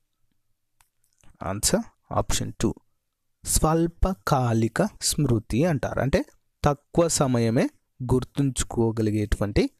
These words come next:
ఒక క్రియ అని చెప్పుకోవచ్చు. నెక్స్ట్ క్వశ్చన్. తరగతి గదిలో బాగా రెగ్యులర్గా వచ్చే ఉపాధ్యాయులను గుర్తుంచుకొని ప్రధానోపాధ్యాయుడు సరిగా రాని మిగిలిన విద్యార్థులను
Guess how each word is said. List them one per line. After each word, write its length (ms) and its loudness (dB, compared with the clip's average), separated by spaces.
ఒక 160 0
క్రియ 500 0
అని 220 -2
చెప్పుకోవచ్చు. 680 -2
నెక్స్ట్ 380 -2
క్వశ్చన్. 380 -4
తరగతి 560 2
గదిలో 420 0
బాగా 520 0
రెగ్యులర్గా 680 2
వచ్చే 500 0
ఉపాధ్యాయులను 760 0
గుర్తుంచుకొని 800 0
ప్రధానోపాధ్యాయుడు 1160 2
సరిగా 640 2
రాని 360 2
మిగిలిన 420 2
విద్యార్థులను 920 2